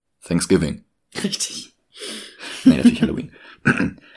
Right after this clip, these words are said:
Speaker 1: Die Hand des Killers, die jetzt am Ende eines Arms im Clown-Kostüm ein großes Messer aus der Küchenschublade holt, ist übrigens die von Co-Autorin Debra Hill. Damals, wie gesagt, auch noch die Partnerin von Carpenter, die aber auch nach dessen Hochzeit mit Adrienne Barbeau ein Jahr später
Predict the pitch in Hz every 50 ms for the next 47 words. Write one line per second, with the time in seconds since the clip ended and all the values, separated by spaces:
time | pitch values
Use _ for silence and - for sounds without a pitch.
0 | - - - - 92 92 104 - 175 170 147 - - 143 131 135 131 - 123 101
1 | 113 104 - 117 107 - 98 117 123 120 - 110 98 - - - 90 92 107 113
2 | 113 - 107 101 90 - - 92 101 127 131 - 76 71 - - - - - -
3 | - - - _ _ _ _ _ - - 87 85 87 92 90 - - 104 92 104
4 | 139 - 147 131 - - 101 113 113 - 123 - - 107 - 104 101 - - -
5 | 98 - - - - 78 73 76 80 78 82 90 127 156 - - _ _ _ 113
6 | 113 110 - 110 113 104 107 98 95 - 107 113 135 - - - 117 113 110 113
7 | - 147 - - 117 - 120 110 - 110 110 123 113 - 113 113 113 135 101 73
8 | - - _ _ _ _ _ _ _ _ _ _ - 85 85 92 113 135 139 -
9 | - 131 131 113 123 120 - - 95 117 127 - 151 135 - 127 117 - - 113
10 | 117 - - 120 107 110 101 - 104 92 92 - 104 113 - 85 76 - 92 104
11 | - - - _ _ _ _ _ _ _ - - _ - 113 107 113 120 - -
12 | - 92 90 90 95 101 127 123 - 101 95 101 120 120 - 123 117 120 120 113
13 | - - - 104 - - 104 104 - - 107 95 95 95 101 101 98 95 90 90
14 | 90 90 110 139 139 - 107 104 101 98 87 87 - - 98 104 113 - 135 127
15 | 127